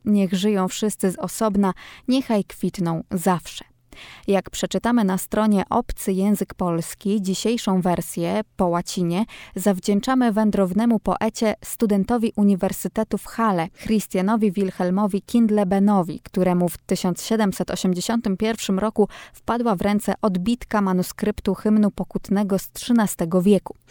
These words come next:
A to, co słyszymy na inauguracji, to tylko część całego tekstu. Jeśli jesteście ciekawi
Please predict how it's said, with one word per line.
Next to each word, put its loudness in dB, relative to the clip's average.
A -2
to, 0
co -2
słyszymy 2
na 0
inauguracji, 2
to -2
tylko 0
część -2
całego 0
tekstu. -2
Jeśli 0
jesteście -2
ciekawi -2